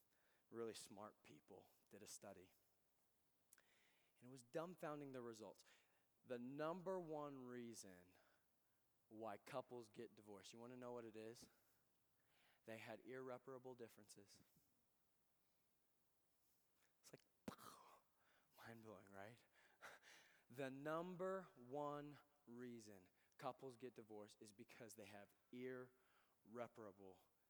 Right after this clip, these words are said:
differences. No, duh. <laughs> Like, no, duh. I just passed three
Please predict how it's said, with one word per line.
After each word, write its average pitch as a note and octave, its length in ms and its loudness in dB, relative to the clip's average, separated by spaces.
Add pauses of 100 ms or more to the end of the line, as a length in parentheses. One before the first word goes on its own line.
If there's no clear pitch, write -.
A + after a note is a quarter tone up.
(160)
differences. F2 540 -6 (1500)
No, D#3 600 8 (760)
duh. B2 320 10 (2500)
<laughs> - 80 -2
Like, C3+ 320 2 (800)
no, F3 400 8 (520)
duh. C#3 300 12 (720)
I D3 260 12
just F#3+ 440 12
passed F3+ 560 10
three D#3 320 6